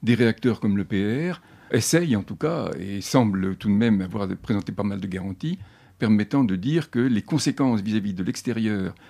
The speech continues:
d'un accident, même s'il se produit, seront très faibles.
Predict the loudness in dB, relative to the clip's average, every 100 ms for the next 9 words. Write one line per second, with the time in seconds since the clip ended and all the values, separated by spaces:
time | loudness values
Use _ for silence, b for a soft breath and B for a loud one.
0 | b 0 6 6 4 -2 2 2 4 6
1 | 6 6 0 0 -4 -4 -2 -2 -2 -6
2 | b b -16 -6 -2 0 -2 -8 -12 -12
3 | -14 -16